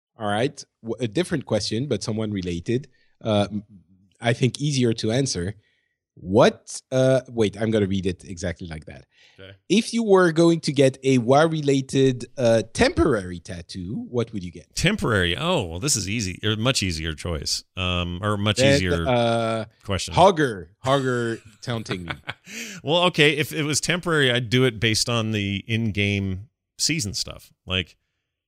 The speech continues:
Speaker 2: I'd do, uh, All Hallows. What's, what's their Halloween one called?
Speaker 1: <gasps>
Speaker 2: Uh,
Speaker 1: Wait, wait, wait. I'm s-, I'm sorry.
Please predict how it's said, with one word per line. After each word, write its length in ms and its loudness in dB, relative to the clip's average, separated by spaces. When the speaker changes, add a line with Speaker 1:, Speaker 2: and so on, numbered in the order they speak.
Speaker 2:
I'd 280 -6
do, 260 -2
uh, 380 0
All 220 -8
Hallows. 500 -2
What's, 220 -6
what's 180 -6
their 120 0
Halloween 400 -2
one 160 -6
called? 300 -10
Speaker 1:
<gasps> 80 -8
Speaker 2:
Uh, 260 -4
Speaker 1:
Wait, 200 4
wait, 120 0
wait. 360 -4
I'm 140 -2
s-, 200 -10
I'm 160 -4
sorry. 480 -2